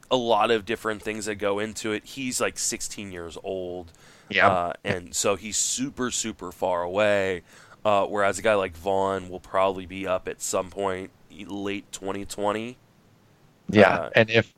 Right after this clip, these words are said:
Speaker 2: not, then twenty twenty-one for
Speaker 1: yeah.
Speaker 2: sure.
Speaker 1: And so,
Speaker 2: I want
Speaker 1: you know,
Speaker 2: the Tigers
Speaker 1: Rushman
Speaker 2: to get him.
Speaker 1: shortly out, uh, after that. So, uh, ooh, it, it's, uh, a lot of guys to kinda consider, or those three guys really to consider. So, um, and then obviously I take trade requ-, you know, offers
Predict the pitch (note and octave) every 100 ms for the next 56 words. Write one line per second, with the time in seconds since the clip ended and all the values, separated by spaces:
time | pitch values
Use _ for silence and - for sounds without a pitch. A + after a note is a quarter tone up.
0 | - G2+ - G2 - G#2 F#2+ G2 F#2+ G2
1 | F#2+ G2 F#2 - A2 - - G#2+ G2 -
2 | G2+ F#2+ G2+ D3+ D3+ G2 F#2 G2+ A2+ G#2
3 | G2 G2 F2+ F2+ - F#2 - - G#2+ G2+
4 | G2 F#2+ F#2 F#2 _ F#2 F2+ F#2 F#2 F2+
5 | F#2 F2+ F#2 F#2+ F#2+ - - F2+ F2+ -
6 | _ _ _ _ _ - F#2+ E2+ D2 G1+
7 | - - - - G#2 F#2+ E2 G2 A2+ C3
8 | - C3+ B2 A#2 - - - C3 D#3 D#3+
9 | C3+ B2+ A#2+ - - A2+ B2 A2 G2 G2
10 | - F#2+ F#2 F#2 - A#2+ A#2+ C3 - A2+
11 | G2 F2+ F2+ F2+ F2+ F2+ F2 E2+ F#2 F2+
12 | E2+ - F2+ F2 - - - - - F#2+
13 | F2+ F#2 F3+ F#3+ F#3 E3+ E3 D#3 F3 E3+
14 | D#3 E3+ C3+ - E3+ C#3+ - - - G#2
15 | F#2+ D#2+ F2 F2 D2 C#2+ -